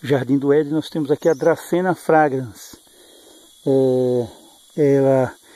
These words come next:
dá uma flor muito perfumada. Ela também é chamada de dama da noite, é uma das espécies chamada dama da noite. Nós vendemos essas mudas, né, pequenas, em média aí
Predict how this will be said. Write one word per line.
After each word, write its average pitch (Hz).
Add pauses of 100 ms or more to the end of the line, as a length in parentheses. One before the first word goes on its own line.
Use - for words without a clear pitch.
(560)
dá 143
uma 139
flor 143
muito 135
perfumada. 123 (760)
Ela 151
também 160
é -
chamada 180
de 170
dama 165
da 156
noite, 139
é -
uma 180
das 143
espécies -
chamada 131
dama 131
da 131
noite. 127 (1000)
Nós 143
vendemos 135
essas 127
mudas, 156
né, 139 (260)
pequenas, 147 (720)
em 208
média 165
aí 147